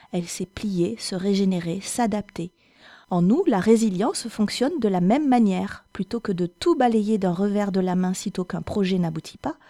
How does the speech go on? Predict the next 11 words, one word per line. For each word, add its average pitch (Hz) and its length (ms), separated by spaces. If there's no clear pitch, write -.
Prenons 311 320
le 220 140
temps 285 240
d'analyser 196 600
ce - 140
qui - 180
a 180 60
fonctionné, 208 600
même 208 360
dans 220 120
l'échec, 208 540